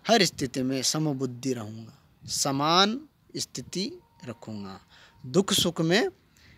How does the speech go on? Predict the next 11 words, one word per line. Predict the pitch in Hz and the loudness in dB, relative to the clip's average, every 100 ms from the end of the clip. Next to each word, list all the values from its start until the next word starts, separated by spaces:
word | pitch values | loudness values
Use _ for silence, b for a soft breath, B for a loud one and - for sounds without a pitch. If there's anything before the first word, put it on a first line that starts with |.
| b b - | b b 8
एक | 190 190 | 8 8
समान, | - 143 135 147 233 277 - _ 160 | 4 2 -2 -2 -4 -10 -20 _ -2
इन | 180 | 0
दोनों | 156 143 139 | 0 0 0
में | 139 | 0
समानता, | 127 127 127 139 143 165 | -2 -2 0 0 -2 -4
समत्व | 147 143 135 - - | -4 -4 -6 -6 -4
भाव | 151 139 208 453 - - - 135 | 0 4 4 4 -8 -20 -20 -10
रखूँगा। | 120 - 165 180 196 247 - - - _ _ - - - - B B B B B | -10 0 4 4 2 -2 -18 -20 -20 _ _ -18 -18 -18 -20 B B B B B
ऐसी | 170 175 190 | 4 6 4
स्थिति | - 139 - | 0 -8 -10